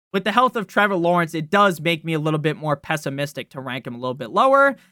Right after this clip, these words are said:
At number nine, we got Matthew Stafford, quarterback of the L A Rams, going up against the left hands up, who are we, the Commanders, on Sunday. Thirty-three point five percent roster on E S P N, forty-three point three percent on N F L.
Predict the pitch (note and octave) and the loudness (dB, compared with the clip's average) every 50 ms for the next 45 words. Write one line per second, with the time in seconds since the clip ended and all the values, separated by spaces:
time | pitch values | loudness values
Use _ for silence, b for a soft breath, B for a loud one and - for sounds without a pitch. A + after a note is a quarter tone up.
0 | b - B3 D#4 E4 E4 D#4 C#4+ B3+ B3 A#3 A#3+ A#3+ A#3+ G3+ A3+ A3+ A3 F#3 F#3 | b -2 0 0 0 0 0 0 0 2 0 0 0 0 2 2 2 2 2 0
1 | F#3 F#3+ F#3 F#3+ F#3 E3+ - - E3+ D#3+ E3 D#3+ D#3+ E3+ E3 D#3+ D#3+ - G#3+ A#3 | 0 0 0 -2 -4 -4 -2 -2 0 0 0 0 0 -2 -2 -2 -2 0 2 2
2 | A3 G3 F#3 G3+ G3 G3 F#3+ - E3+ F3 D#3 F3+ F3 - - E3 E3+ E3+ E3 D#3+ | 2 2 2 2 0 0 0 -2 -4 -2 0 -2 -2 0 0 0 2 2 0 0
3 | D3+ D#3 D3 D#3 D#3+ D#3+ D#3 E3 E3+ E3+ F3 D#3+ E3+ E3+ E3+ F3 E3+ - D#3+ D3+ | 0 -2 -2 -2 -2 -2 0 0 2 2 2 0 0 -4 -4 -4 -2 -4 -4 -2
4 | D#3 G3 A3+ A3+ - - - G#3 A3+ G#3+ G#3+ F#3 F#3+ A3 G#3+ - - F#3 A#3+ C4 | 0 0 0 -2 -4 -2 0 0 0 0 0 2 2 2 2 0 -2 0 2 4
5 | A#3+ A3+ G3+ F#3 F#3+ F3 D3+ D#3 D3 - - D#3 D#3 F3 A3+ C#4 D4+ D4+ D4 D#4+ | 4 4 4 2 0 -2 -2 -4 -6 -6 -4 -4 -2 0 0 2 2 2 4 4
6 | F4+ F#4 F4 - B B B E3 B G#3 A3+ A#3 A#3 A3 - A#3 A#3 A#3 A3+ A#3+ | 4 4 2 -2 B B B -4 B 4 4 4 4 2 0 0 0 2 2 2
7 | A#3+ A#3 A#3 - A#3+ A#3+ A#3+ - A#3 A3+ - - G#3+ G#3+ - G3+ F#3 F#3+ F#3+ - | 0 0 0 0 0 0 0 -2 -4 -6 -6 -4 -6 -4 0 0 0 0 0 -4
8 | F#3 - F#3+ F#3 D#3+ F3 F3 F3 F3+ F3 - F3+ E3+ E3+ E3+ - D3 E3+ E3+ D#3+ | -6 -6 -4 -2 0 2 2 2 0 0 0 0 0 0 0 -4 -4 -4 -4 -4
9 | E3 _ - F3 E3 D#3+ E3 E3 D#3 F3+ G3+ G3+ G3 F#3 F#3 F3+ E3+ - F3 E3+ | -6 _ -4 -2 -2 -2 -2 -2 -4 -4 -4 -4 -2 -2 -4 -6 -4 -4 -6 -6
10 | D#3+ E3+ E3 D#3+ D#3+ E3 D#3+ - D#3 D3+ - - D3+ D3 D#3 D#3 - C#3 C#3+ C#3+ | -4 -4 -6 -6 -6 -8 -8 -6 -8 -8 -6 -6 -6 -6 -6 -6 -8 -8 -8 -8
11 | D3 - G#3+ A#3 A#3 A#3+ A#3 A3 | -6 -2 0 2 4 4 2 2